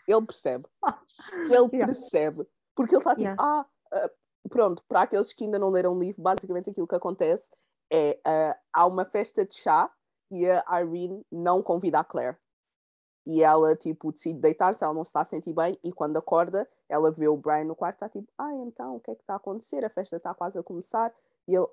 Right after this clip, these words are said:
Speaker 1: "Ah, ah, sim, a festa tá quase a começar, já chegaram algumas pessoas, a Claire já chegou." E ela começa a ficar bué indignada e começa tipo, "Como é que ela foi capaz de vir?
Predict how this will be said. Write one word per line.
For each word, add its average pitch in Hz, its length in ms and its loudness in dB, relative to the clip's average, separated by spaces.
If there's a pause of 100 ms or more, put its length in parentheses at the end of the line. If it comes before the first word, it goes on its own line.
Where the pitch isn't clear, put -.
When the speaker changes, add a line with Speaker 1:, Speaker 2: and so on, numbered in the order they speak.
(120)
Speaker 1:
"Ah, 294 340 -2
ah, 196 180 -4
sim, 285 260 -6
a 226 40 -6
festa 196 280 -6
tá 202 160 -8
quase 175 240 -6
a - 20 -4
começar, 185 360 -8
já 175 120 -8
chegaram 170 300 -4
algumas 175 340 -4
pessoas, - 300 0 (260)
a 185 80 -2
Claire 185 300 -2
já 165 140 -2
chegou." - 420 -6 (280)
E 151 180 2
ela 156 280 4
começa 147 320 -6
a 143 40 -4
ficar 131 200 -4
bué 135 320 -4
indignada 131 760 -6 (100)
e 147 60 -10
começa 151 220 -6
tipo, 131 160 -10 (160)
"Como - 140 -6
é 165 40 -4
que - 80 -6
ela 151 120 0
foi 147 120 -4
capaz 143 380 -2
de 156 80 -16
vir? 214 280 -6